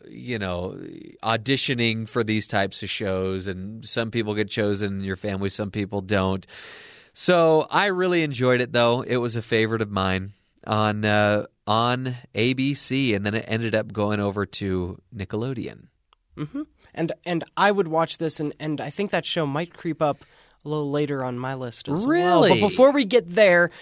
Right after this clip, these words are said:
Speaker 2: I do, I, I wanna keep, I wanna keep a theme here for the first chunk of my tape, because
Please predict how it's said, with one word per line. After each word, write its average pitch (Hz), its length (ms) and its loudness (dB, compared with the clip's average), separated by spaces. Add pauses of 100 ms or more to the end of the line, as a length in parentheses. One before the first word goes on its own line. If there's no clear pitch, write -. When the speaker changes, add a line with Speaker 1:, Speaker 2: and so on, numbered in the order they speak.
(220)
Speaker 2:
I 175 100 4
do, 208 420 2
I, 180 220 -2
I 185 120 -2
wanna 214 240 2
keep, 202 360 -6 (300)
I 156 60 -6
wanna 190 280 0 (520)
keep - 340 -4
a 185 160 4
theme 160 600 0
here 135 440 -4
for 156 200 -6
the 143 80 -6
first - 440 -8
chunk 180 420 -4
of 143 160 -6
my 139 320 -4
tape, - 400 -12 (760)
because 170 580 0